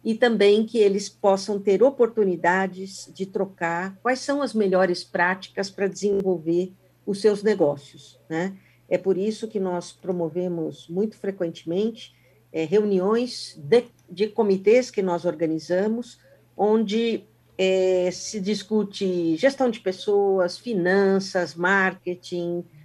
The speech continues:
comércio exterior, sustentabilidade, transformação digital. São temas da vida de qualquer empresário e muito relevantes, né? E é ali que a gente, tendo,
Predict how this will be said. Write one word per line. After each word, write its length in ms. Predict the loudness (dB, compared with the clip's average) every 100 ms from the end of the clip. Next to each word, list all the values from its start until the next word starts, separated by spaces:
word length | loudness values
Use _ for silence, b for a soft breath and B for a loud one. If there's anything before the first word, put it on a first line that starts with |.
| -4
comércio 340 | 2 2 0
exterior, 800 | 0 0 2 2 4 4 2 -4
sustentabilidade, 1500 | -8 -6 -2 -2 0 -2 -2 0 0 0 0 -4 -6 -6 -6 -2
transformação 680 | -4 -2 -4 -4 -4 -2 -2
digital. 800 | -2 -8 -2 0 2 2 -2 -10 b b
São 200 | -2 0
temas 680 | 2 2 2 -2 -4 -16 -20 _ _ 0
da 120 | 0
vida 380 | 2 -2 0 -4
de 100 | -2
qualquer 360 | -2 0 2
empresário 880 | 2 2 0 2 0 2 0 -2 -6
e 80 | -2
muito 340 | 0 0 -2 -4
relevantes, 840 | 0 0 0 -4 -6 -14 -18 -10
né? 220 | -6 -6 -8 _ b b b 0
E 100 | 4
é 60 |
ali 260 | 4 2 -2
que 120 | 0
a 80 | -2
gente, 640 | 0 0 -2 -4 -6 -6 2
tendo, 520 | 4 6 2 -2 -4